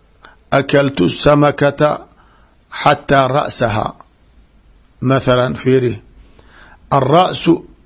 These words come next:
waa isim, waa daahir, waa bacdun mima qablahu. Ra'sigii markii samakada loo fiiri qeyb ka mid ah waay.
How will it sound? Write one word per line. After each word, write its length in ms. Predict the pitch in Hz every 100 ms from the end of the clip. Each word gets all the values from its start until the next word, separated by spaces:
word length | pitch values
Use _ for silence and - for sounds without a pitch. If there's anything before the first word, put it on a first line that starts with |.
| _ -
waa 240 | 131 131
isim, 400 | 180 135 - 113 - _ _ _ _ _ _ _ - - _ _
waa 300 | - 131 131
daahir, 440 | 123 135 139 113 98 - _ _ _ _ _ _ - _ -
waa 260 | 139 139
bacdun 500 | 135 175 151 147 160
mima 380 | 156 147 143 131
qablahu. 640 | - 143 135 127 117 - - - _ - - -
Ra'sigii 540 | - - - 175 165 156
markii 320 | 160 160 143
samakada 480 | - 139 151 160 156
loo 180 | 156
fiiri 280 | 160 147 135
qeyb 220 | 135 135
ka 140 | - 139
mid 200 | 143 131
ah 80 | 127
waay. 300 | 120 -